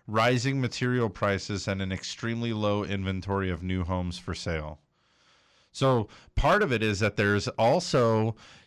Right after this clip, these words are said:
there's not a lot of new homes for sale. So there's not a demonstrated ability to take new homes to market and make great profit on it,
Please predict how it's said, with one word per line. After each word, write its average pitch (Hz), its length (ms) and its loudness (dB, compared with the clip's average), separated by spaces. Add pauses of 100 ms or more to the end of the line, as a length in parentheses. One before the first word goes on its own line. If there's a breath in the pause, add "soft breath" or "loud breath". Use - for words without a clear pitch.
there's 131 300 4
not 151 240 2
a 151 60 4
lot 139 260 4
of 110 160 0
new 139 260 2
homes 147 480 0
for 110 160 -2
sale. 151 640 0 (120)
So - 140 -6
there's 165 220 0
not 190 160 4
a 127 40 2
demonstrated 151 920 0
ability 135 500 0
to 117 100 0
take - 640 -4 (640 soft breath)
new 131 240 4
homes 113 400 2
to - 80 -2
market 104 420 2
and 104 140 -2
make 101 320 0
great 104 340 -2
profit 110 460 -2
on 78 180 0
it, 82 140 -8